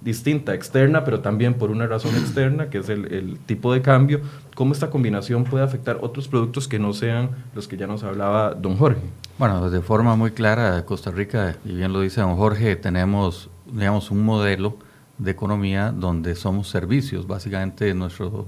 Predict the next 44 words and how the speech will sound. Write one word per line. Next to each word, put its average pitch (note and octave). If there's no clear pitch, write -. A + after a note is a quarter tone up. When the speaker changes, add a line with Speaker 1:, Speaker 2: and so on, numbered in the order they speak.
Speaker 2:
nuestras F#2+
exportaciones F#2+
vienen G2
por G2+
el F2+
lado G2
de F#2
turismo, G2
call G2
center G2
en F2
servicios, G2+
algunos, F2+
eh, F2+
productos F#2
importantes F2
de E2
zonas F2
francas, G#2+
algunos B2
pequeños A2
productos G#2
agrícolas G#2
que F2+
se F2
exportan, A2+
pero G2+
ya F2+
no F2+
es F2
tan F#2+
significativo, A#2+
eh, C3
incluso F#2+
el G2+
café G2+
ya F#2+
no G2
es -
tan G2
significativo F#2+
entre F#2+
la E2+
canasta, G2